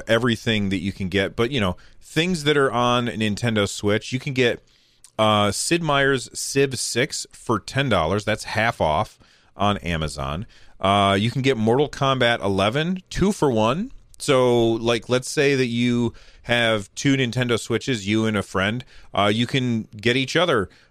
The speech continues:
Mortal Kombat eleven for twenty bucks, and that is a really, really good game. I don't know how good the port is of Mortal Kombat eleven on the Nintendo Switch, but I've heard really good things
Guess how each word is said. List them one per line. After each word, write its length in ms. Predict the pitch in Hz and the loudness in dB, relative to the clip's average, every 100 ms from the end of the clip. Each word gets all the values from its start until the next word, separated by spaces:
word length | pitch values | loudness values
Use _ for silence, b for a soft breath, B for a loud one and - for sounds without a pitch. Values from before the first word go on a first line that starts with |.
| - | -2
Mortal 240 | 107 120 | 2 2
Kombat 360 | - 127 123 120 | 2 0 2 2
eleven 380 | 120 156 147 123 | 2 0 -2 -6
for 460 | - 120 117 117 | -2 2 2 2
twenty 280 | 110 123 180 | -2 -2 0
bucks, 520 | 208 262 - - - - | 0 -2 -4 -8 -8 -4
and 380 | 117 117 110 92 | 0 0 0 -2
that 180 | 120 | -4
is 160 | 170 156 | -2 -2
a 500 | 165 156 151 143 123 | 0 0 0 -2 -4
really, 540 | - 101 107 131 151 139 | -8 -4 0 2 2 2
really 260 | 139 135 | 2 0
good 200 | 123 127 | 0 -2
game. 220 | 117 120 | 0 -2
I 120 | 135 147 | 0 0
don't 160 | 233 | 0
know 100 | 220 | 0
how 140 | 147 151 | 0 0
good 160 | 147 | -2
the 80 | 117 | -4
port 400 | - - 113 135 | -8 0 0 2
is 320 | 123 135 147 | 0 0 0
of 200 | 135 131 | -2 -2
Mortal 260 | 127 131 135 | 0 0 0
Kombat 340 | - 131 131 | -2 0 2
eleven 380 | 127 117 120 127 | 2 2 0 -2
on 200 | 95 107 | -2 -2
the 60 | 107 | 0
Nintendo 480 | 104 101 117 107 98 | -2 -2 -2 -2 -2
Switch, 380 | - 104 - - | -2 -4 -4 -2
but 200 | 101 90 - - - _ _ _ _ _ - | -2 -4 -14 -20 -20 _ _ _ _ _ -10
I've 140 | 101 95 | -8 -2
heard 180 | 160 | 0
really 220 | 123 127 120 | 2 2 2
good 180 | 110 | -2
things 300 | - 117 107 | -2 -2 -4